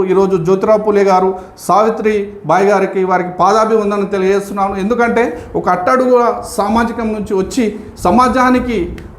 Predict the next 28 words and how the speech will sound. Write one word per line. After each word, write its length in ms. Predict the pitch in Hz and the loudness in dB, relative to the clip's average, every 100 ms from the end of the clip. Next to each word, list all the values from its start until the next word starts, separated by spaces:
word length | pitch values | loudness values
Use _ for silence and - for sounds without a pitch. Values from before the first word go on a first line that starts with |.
| - 131 | -12 -2
మనకు 240 | 156 254 - | 0 2 2
సమాజం 360 | 233 247 254 240 233 | 2 2 0 -2 -2
ఏం 40 | 226 | -4
చేసింది 260 | 226 208 202 | -4 -2 0
కాదు, 160 | 226 196 | 0 0
మనం 160 | 190 262 254 | 2 2 2
సమాజానికి 500 | 233 247 240 240 233 226 | 2 2 2 0 0 -2
ఏం 80 | 226 | 0
చేయాలనే 400 | 226 226 214 220 214 | 2 2 2 0 -2
ఒక 80 | 190 180 | -2 -2
ఉద్దేశంతో 440 | 214 233 233 226 214 196 | -2 -2 0 -2 0 0
ఈరోజు 280 | 202 196 196 - - 156 | 2 2 -2 -4 -6 -2
ముందడుగు 420 | 202 220 226 220 208 | 0 2 2 2 0
చేసిన 260 | 202 208 196 190 - - 160 | 0 -2 -2 -4 -8 -2 -2
ఆ 20 | 151 127 | 0 -2
గొప్ప 220 | 175 - 240 208 196 - - - - 160 | -2 2 2 2 0 -8 -16 -18 -8 -4
మహనీయులకు 640 | 196 226 233 226 226 220 214 - - - - | 0 0 0 -2 -2 -4 -8 -10 -16 -16 -4
ఖచ్చితంగా 580 | 180 240 233 233 226 214 208 - - - - - 143 | -2 0 0 2 4 2 2 -4 -14 -16 -18 -6 0
వారికి 260 | 185 202 202 185 | 2 0 0 2
పాదాభివందనం. 640 | 196 208 208 196 190 180 175 | 2 2 0 -2 0 0 2
వారిని 220 | 202 226 214 | 2 2 0
మనం 160 | 208 196 | 0 0
అందరం 200 | 220 214 196 | 2 2 2
ఆదర్శంగా 360 | 196 202 226 208 202 | 2 0 -4 -6 -6
తీసుకోవాలి. 460 | 196 208 208 214 226 - - - - | 0 0 0 -2 -10 -14 -18 -8 -2
ప్రతిదీ 380 | 190 240 247 196 - - | 0 2 2 0 -4 -2
అందరినీ 260 | 175 220 220 202 | 2 2 0 0
కలుపుకొని 520 | 196 196 214 220 214 | 0 0 0 0 0